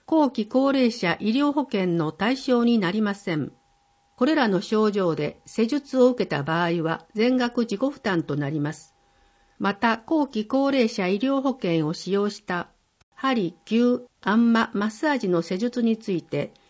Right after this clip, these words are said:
受領委任制度に参加していない施術所では、療養費を一旦全額自己負担した後、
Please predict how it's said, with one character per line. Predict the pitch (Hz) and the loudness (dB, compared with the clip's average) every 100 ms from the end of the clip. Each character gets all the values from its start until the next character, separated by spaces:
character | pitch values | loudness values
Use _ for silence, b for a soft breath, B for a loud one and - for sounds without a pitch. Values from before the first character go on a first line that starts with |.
| b b | b b
受 | 180 220 233 | -4 0 2
領 | 262 269 277 - | 4 4 2 2
委 | 220 | 4
任 | 277 285 | 4 4
制 | 277 262 226 | 2 2 4
度 | 180 | 2
に | 165 156 | 2 0
参 | - 220 254 | 0 -2 -2
加 | 254 254 | -2 -6
し | - | -2
て | 240 | 2
い | 240 233 | 2 2
な | 220 | 2
い | 214 208 - | 0 -4 -8
施 | - 220 | -4 -2
術 | 226 262 247 | 0 -2 -4
所 | - 226 | -2 2
で | 214 | 2
は、 | 170 139 - _ | 0 -2 -8 _
療 | 196 285 302 | -2 0 2
養 | 302 294 | 2 2
費 | 254 - 175 | 0 0 0
を | 156 - | 0 -4
一 | 190 _ | -10 _
旦 | - 247 247 190 | 0 2 2 2
全 | 226 277 | 2 2
額 | 269 262 254 | 0 -2 -4
自 | 220 | -4
己 | 214 294 | -4 -4
負 | - | -2
担 | 233 190 | -2 -2
し | 190 | -4
た | - 220 | -2 0
後、 | 214 196 190 180 | -2 -6 -10 -12